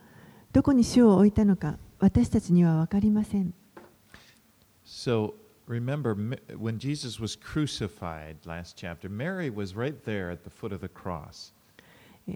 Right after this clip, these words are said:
Speaker 1: ー、前回学びましたけれども、イエスがこの十字架につけられた時に、このマグダラのマリアという女性は、その十字架の足元にいま-、いて、その全てを見ていました。
Speaker 2: She had watched Jesus cry out, "It is finished."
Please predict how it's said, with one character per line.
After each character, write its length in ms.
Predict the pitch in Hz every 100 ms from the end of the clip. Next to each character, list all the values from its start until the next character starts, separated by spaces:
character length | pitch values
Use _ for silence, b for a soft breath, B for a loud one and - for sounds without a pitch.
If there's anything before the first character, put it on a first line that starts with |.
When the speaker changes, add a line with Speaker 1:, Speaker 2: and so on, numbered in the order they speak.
| -
Speaker 1:
ー、 40 | -
前 140 | - 302
回 140 | 247
学 220 | 196 196
び 120 | 190 202
ま 120 | 208
し 60 |
た 100 | 208
け 120 | 185 170
れ 60 |
ど 60 | 165
も、 200 | 165 160 -
イ 60 |
エ 100 | 254
ス 140 | 277 240
が 340 | 185 170 - -
こ 100 | 180
の 100 | 165
十 160 | 165 202
字 100 | 202
架 120 | 214
に 120 | 196
つ 80 | 190
け 140 | - 233
ら 100 | 233
れ 120 | 202
た 100 | 170
時 260 | 165 -
に、 280 | 175 190 165 B B -
こ 120 | 196
の 120 | 190
マ 140 | 185 208
グ 100 | 262
ダ 120 | 302
ラ 100 | 311
の 100 | 311
マ 140 | 311
リ 180 | 320 226
ア 120 | 180
と 120 | - 160
い 140 | -
う 20 |
女 160 | 175 180
性 280 | 180 160 190
は、 240 | 247 202
そ 140 | - 208
の 240 | 190 190
十 160 | 185 220
字 120 | 233
架 120 | 240
の 100 | 233
足 200 | 233 277
元 240 | 302 320 196
に 200 | 160 - -
い 60 | 165
ま-、 120 | 156 120 -
い 60 | 185
て、 300 | - 208 165
そ 180 | - 165
の 100 | 165
全 220 | 240 240
て 120 | 165
を 20 |
見 120 | 165 202
て 100 | 151
い 80 |
ま 100 | 143
し 80 | -
た。 120 | - -
Speaker 2:
She 240 | - 175
had 160 | 156 143
watched 480 | 120 170 175 - -
Jesus 540 | 127 147 120 104 -
cry 320 | - 110 101
out, 200 | 98 92 -
"It 200 | 160 175
is 220 | 131 131 -
finished." 580 | 135 110 - - -